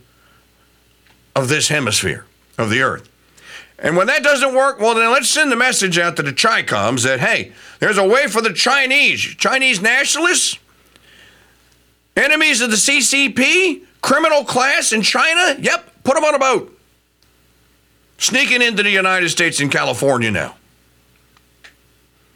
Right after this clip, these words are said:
By the way, somebody point this out, one of our intrepid chatters at crusadechannel dot com forward slash chat. Uh, you don't just get to leave communist China.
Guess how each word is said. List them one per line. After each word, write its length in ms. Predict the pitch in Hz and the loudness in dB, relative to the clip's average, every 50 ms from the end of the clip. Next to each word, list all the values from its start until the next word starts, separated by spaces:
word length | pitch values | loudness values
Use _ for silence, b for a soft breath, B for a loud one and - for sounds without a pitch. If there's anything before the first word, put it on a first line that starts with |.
| _ _ _ _ _ _ _ _ _ _ _ _ | _ _ _ _ _ _ _ _ _ _ _ _
By 120 | - 247 | -2 0
the 80 | 247 220 | 2 2
way, 280 | 208 226 226 175 120 208 | 2 2 2 0 0 0
somebody 340 | - 214 214 208 185 170 | -2 0 0 0 0 0
point 240 | - 165 175 170 156 | 0 0 -2 0 0
this 180 | 147 151 - 156 | 0 -2 0 0
out, 140 | 151 139 123 | 0 0 0
one 100 | 143 151 | 0 0
of 80 | 139 | 0
our 300 | 131 135 127 127 127 123 | 0 2 2 2 2 2
intrepid 500 | 110 120 120 110 - 151 151 120 117 110 | 0 0 -2 0 -2 -2 -2 -2 -4 -4
chatters 540 | 101 - - 156 151 131 107 101 104 104 104 | -2 -2 -2 -2 -2 -2 0 0 0 0 -2
at 80 | 107 101 | -2 -2
crusadechannel 640 | - - 123 117 - 123 113 - - 120 117 104 | 0 -2 0 0 0 0 0 0 -2 -2 -2 0
dot 160 | 110 107 104 | -2 -2 -2
com 160 | - 110 107 | -2 -4 -2
forward 240 | 104 110 110 107 98 | 0 0 0 0 0
slash 240 | - 104 101 92 - | 0 0 0 0 -2
chat. 320 | - - 123 120 101 - B B B B B B B B B B | -2 -2 -2 -4 -4 -6 B B B B B B B B B B
Uh, 180 | - 135 139 127 - | -2 -2 -2 -2 -4
you 220 | - 147 185 285 381 | -2 0 0 2 2
don't 220 | 415 403 370 269 | 2 2 0 0
just 260 | 220 277 254 190 - | 0 0 0 0 0
get 180 | 226 233 - 233 | -2 -4 -2 -4
to 80 | - | -6
leave 640 | 127 113 120 170 208 180 143 120 110 107 101 98 - - _ _ _ _ _ _ _ _ _ _ _ _ | -4 -2 -2 0 0 0 0 -2 -2 -4 -4 -6 -10 -16 _ _ _ _ _ _ _ _ _ _ _ _
communist 480 | - - 226 202 196 175 156 139 - - | -4 -2 0 0 0 0 -2 -2 -2 -2
China. 400 | - - 240 208 143 82 - | -2 -2 -2 -2 -2 -4 -8